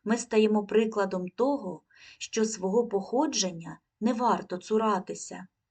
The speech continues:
та що бути українцем — це гордість,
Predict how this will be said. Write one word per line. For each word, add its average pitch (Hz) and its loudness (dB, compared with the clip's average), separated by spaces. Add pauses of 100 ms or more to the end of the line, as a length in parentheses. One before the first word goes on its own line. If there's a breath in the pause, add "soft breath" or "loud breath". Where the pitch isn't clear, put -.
(260)
та 170 -6
що 180 -6
бути 196 -2
українцем — 175 -6 (500)
це 160 -10
гордість, 185 0